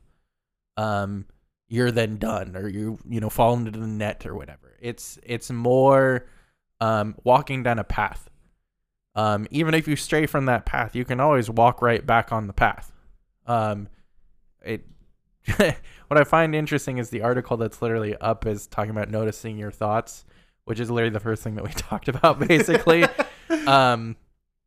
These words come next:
Speaker 1: yeah, something that where basically you have an internal conversation with yourself that says, "Okay, I'm going down a path of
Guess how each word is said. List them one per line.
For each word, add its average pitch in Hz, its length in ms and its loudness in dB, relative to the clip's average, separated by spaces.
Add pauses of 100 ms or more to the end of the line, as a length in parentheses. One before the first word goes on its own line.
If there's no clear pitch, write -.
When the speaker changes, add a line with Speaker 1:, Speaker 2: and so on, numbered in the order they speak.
(520)
Speaker 1:
yeah, 135 200 4
something 135 560 0
that 120 260 4
where 117 160 2
basically 113 360 -2
you 107 60 -4
have 117 160 2
an 113 120 -8
internal 117 360 -6
conversation 110 680 -4
with 107 160 -8
yourself 107 500 -6
that 98 180 -8
says, 101 200 -10
"Okay, 101 300 -10 (340)
I'm 107 260 -8 (100)
going 113 320 -4
down 107 240 -6
a 101 40 -12
path 110 380 -2
of 104 240 -10